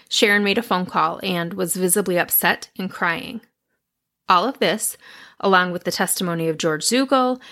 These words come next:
and the fact that one of Richard's employees had been convicted of the murder, made for a pretty strong case by the prosecution,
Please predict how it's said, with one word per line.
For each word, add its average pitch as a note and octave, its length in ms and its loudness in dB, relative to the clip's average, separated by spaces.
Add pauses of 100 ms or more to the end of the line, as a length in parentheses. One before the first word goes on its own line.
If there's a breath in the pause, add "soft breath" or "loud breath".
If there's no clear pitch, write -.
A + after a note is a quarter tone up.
(200 loud breath)
and F#3+ 160 2
the F#3 40 0
fact F#3+ 300 0
that - 140 -2
one G3 120 0
of F3 140 0
Richard's F#3 400 0
employees F#3+ 840 0
had F3+ 140 -2
been F3 220 -2
convicted F#3+ 420 0
of A#3 120 -2
the C#4+ 80 2
murder, E3 440 2 (500 loud breath)
made C#4+ 220 4
for E4+ 160 0
a D#4+ 60 2
pretty A#3 240 0
strong F3+ 320 -2
case E3 260 -2
by D#3 140 -2
the D3+ 80 -6
prosecution, - 800 -6